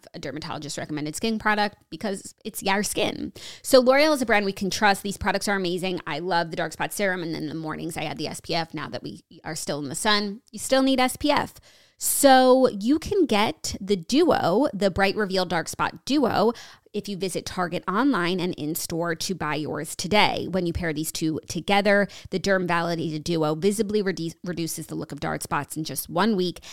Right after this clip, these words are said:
and visibly fades and protects from dark spots. So this is a no-brainer. Head over to Target, check it out, the Bright Reveal Dark Spot Duo. Today's episode is also brought to you by Wella Pro. So Wella Professionals has over a hundred and forty years of experience developing hair care, initially for professional use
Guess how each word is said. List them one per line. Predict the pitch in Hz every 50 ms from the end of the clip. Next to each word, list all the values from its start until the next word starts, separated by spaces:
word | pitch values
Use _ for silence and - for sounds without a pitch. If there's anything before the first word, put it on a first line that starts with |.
| - -
and | - - 233 220
visibly | 233 262 247 294 285 285 311 311
fades | - - 202 190 185 190 -
and | - - 185 185 -
protects | 226 214 - - 359 320 - -
from | - 220 190
dark | 165 147 - - -
spots. | - - - - - -
So | - - 208 202 208 208 208 - - - _ _ _
this | - 320 -
is | 370 330
a | 330 311
no-brainer. | 269 240 240 202 220 214 208 208 208 202 202
Head | 196 214 247
over | 240 233 208 220
to | 220 208
Target, | - - 202 190 190 180 196 180 - - -
check | - 226 226 -
it | 220
out, | 196 185 190 190 -
the | -
Bright | 170 190 185 180 -
Reveal | 185 175 170 170 160 160 151
Dark | - 170 139 135 -
Spot | - - 151 - - -
Duo. | - 226 233 226 220 214 214 214 208 - - - - - - _
Today's | - - 226 220 233 240 262 247 - -
episode | 214 196 - 214 - 233 214 208
is | 190 - -
also | 147 180 196 - - 202
brought | 190 - 190 185 - -
to | - - 196
you | 175 175 180
by | 170 - 170 156 160
Wella | 170 160 190 185 175 170 175 165 165 160 180 214 - -
Pro. | - - 196 165 139 92 - - 123 - - - -
So | - - 233
Wella | 220 240 240 285 349
Professionals | - - 359 - 208 196 - - 190 190 190
has | - 202 185
over | 190 180 160 170 170
a | 165
hundred | 165 208 214 202 214 226 220
and | 208
forty | - 185 175 165
years | 156 151 160 160 -
of | 143
experience | 135 - - - - 190 175 175 170 151 165 - -
developing | 175 147 165 160 151 151 - 139 -
hair | 160 156 208 220 220
care, | 214 - 220 208 196
initially | - 185 190 214 233 - 302 294
for | 277 - 214 -
professional | - 180 - - 262 311 - 240 208 180
use | 180 175 156 - 175 - -